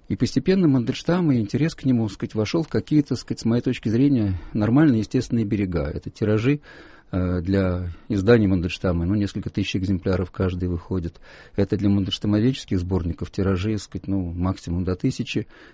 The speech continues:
и этого хватает и, м, зарубежным славистам, и своим почитателям. Вот, быть может, с этой точки зрения, да, скромно, да. Я помню, ещё у меня был с Михаилом Новиком такой диспут,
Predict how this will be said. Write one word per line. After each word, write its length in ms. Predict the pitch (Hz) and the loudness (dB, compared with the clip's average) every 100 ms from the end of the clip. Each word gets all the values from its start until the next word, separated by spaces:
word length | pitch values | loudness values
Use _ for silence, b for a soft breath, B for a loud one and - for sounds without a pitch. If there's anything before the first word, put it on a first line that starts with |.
| - | -2
и 120 | 101 | 2
этого 240 | 101 98 98 | 2 2 0
хватает 600 | 107 101 104 95 92 101 | 0 0 2 0 0 2
и, 280 | 95 95 | 2 0
м, 1000 | 92 98 - - - - 101 - - 101 | -2 -6 -8 -10 -8 -8 -8 -8 -6 -2
зарубежным 520 | 104 110 107 98 101 | 0 2 4 2 0
славистам, 640 | - 120 156 - - 120 120 | 2 2 2 0 0 0 2
и 280 | 98 95 | 0 0
своим 400 | 90 110 107 147 | -2 0 2 2
почитателям. 800 | 147 - 131 127 117 - 107 107 B B B B - | 0 -6 -2 0 0 0 -4 -4 B B B B -4
Вот, 340 | 107 110 104 - | 0 2 2 0
быть 200 | 127 110 | 0 2
может, 280 | 107 95 | 2 2
с 60 | - | 0
этой 160 | 160 147 | 0 2
точки 240 | 151 - | 2 4
зрения, 320 | 135 170 143 | 4 6 6
да, 160 | 131 110 | 4 2
скромно, 560 | - 143 135 90 78 | 2 6 6 4 0
да. 160 | 78 147 | 0 0
Я 140 | 117 | 0
помню, 280 | 113 143 117 | 4 4 4
ещё 220 | 107 - | 0 -2
у 60 | 113 | 0
меня 180 | 110 101 | 0 0
был 160 | 110 | -2
с 80 | - | -4
Михаилом 400 | 98 - 104 98 | -4 0 0 2
Новиком 380 | 117 110 - 92 | 2 0 -2 -4
такой 260 | 92 - 101 | -4 -2 0
диспут, 440 | 117 - - - | 0 -2 -8 -10